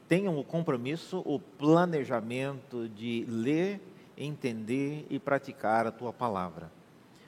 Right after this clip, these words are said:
Obrigado pela resposta de oração que hoje ouvimos da Jane. Que o Senhor possa continuar fazendo a Tua obra, Deus, misteriosa, por meios que jamais imaginaríamos.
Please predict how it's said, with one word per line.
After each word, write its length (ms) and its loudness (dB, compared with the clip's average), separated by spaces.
Obrigado 540 2
pela 480 0
resposta 720 -2
de 100 -2
oração 640 0
que 120 -8
hoje 400 -4
ouvimos 680 -6
da 160 -10
Jane. 440 -4
Que 80 -10
o 40 -8
Senhor 280 -6
possa 440 2
continuar 680 2
fazendo 400 0
a 60 4
Tua 180 0
obra, 380 4
Deus, 300 -6
misteriosa, 1080 2
por 140 0
meios 400 -2
que 100 -8
jamais 720 -2
imaginaríamos. 1200 -4